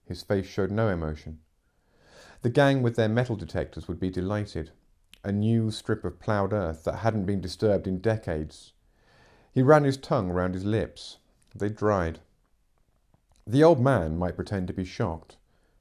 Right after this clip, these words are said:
but he'd be pleased too. He'd laugh that cracked laugh of his.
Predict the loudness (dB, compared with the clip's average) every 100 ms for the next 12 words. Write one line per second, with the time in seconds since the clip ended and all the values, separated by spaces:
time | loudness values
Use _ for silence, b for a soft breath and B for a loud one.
0 | _ -2 2 2 0 -4 -2 -2 -4 -4
1 | -2 0 -2 -12 _ _ _ _ _ -2
2 | 2 6 6 4 0 -6 -4 -2 0 0
3 | 0 0 -2 -4 -4 -4 -8